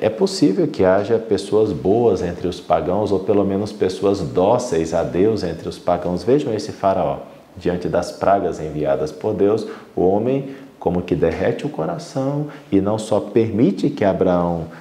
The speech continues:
é, saia de suas terras, depois de Abraão ter aproveitado os alimentos gostosos da terra do Egito, Faraó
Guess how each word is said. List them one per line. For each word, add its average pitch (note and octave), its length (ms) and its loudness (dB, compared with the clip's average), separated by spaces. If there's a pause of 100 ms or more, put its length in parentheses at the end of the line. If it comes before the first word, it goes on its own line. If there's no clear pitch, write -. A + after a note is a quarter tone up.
(380)
é, D#2 440 0
saia C#3 640 2
de F2+ 140 -4
suas - 360 -2
terras, C#3 680 0 (280)
depois F#2+ 540 2 (160)
de G#2+ 80 4
Abraão F#2+ 340 2
ter G2 140 -2
aproveitado F#2+ 840 2
os F#2+ 140 -2
alimentos G2 840 2 (720)
gostosos G2 640 2
da F2+ 120 2
terra F2 280 0
do E2 120 -2
Egito, C3+ 540 2 (320)
Faraó B2 600 4